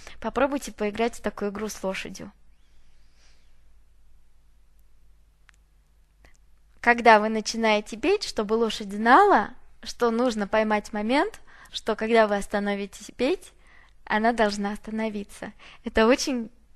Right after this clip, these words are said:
классная штука. Я её придумала. Я не знаю, <laughs> может быть, кто-то использует это, но я её сама придумала. Это очень классная штука, чтобы лошадь была во внимании.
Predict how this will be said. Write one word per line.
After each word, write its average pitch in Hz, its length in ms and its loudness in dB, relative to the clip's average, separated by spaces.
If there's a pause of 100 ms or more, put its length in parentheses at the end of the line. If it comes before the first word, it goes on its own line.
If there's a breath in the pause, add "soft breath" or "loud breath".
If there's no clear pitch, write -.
(100)
классная 226 420 4
штука. - 460 -8 (760 loud breath)
Я 269 180 8
её 233 200 6
придумала. 208 680 -4 (760)
Я 269 160 8
не 285 100 8
знаю, 240 220 10
<laughs> 233 100 0
может 254 260 8
быть, - 200 -4
кто-то 247 440 4
использует 269 600 2
это, 214 180 -2
но 214 120 -6
я 262 260 0
её 226 180 0
сама 214 320 2
придумала. 208 640 -6 (720 loud breath)
Это 269 200 2
очень 262 240 -2
классная 233 380 4
штука, 339 300 -2
чтобы 214 540 -2
лошадь 240 380 -2
была 220 260 4
во 226 120 -2
внимании. 202 680 -4